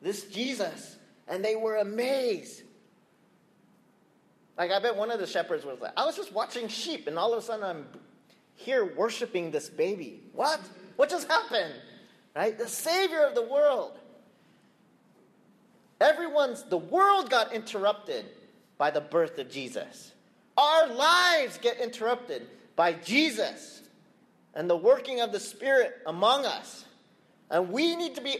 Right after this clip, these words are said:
open to being interrupted. Right?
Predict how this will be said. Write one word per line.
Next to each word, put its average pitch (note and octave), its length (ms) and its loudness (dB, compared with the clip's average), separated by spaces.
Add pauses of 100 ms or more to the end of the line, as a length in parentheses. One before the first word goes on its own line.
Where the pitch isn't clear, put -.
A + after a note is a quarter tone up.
open C4 680 4
to G#3+ 100 -10
being B3 500 -2
interrupted. G#3+ 800 -6 (2250)
Right? A3 400 0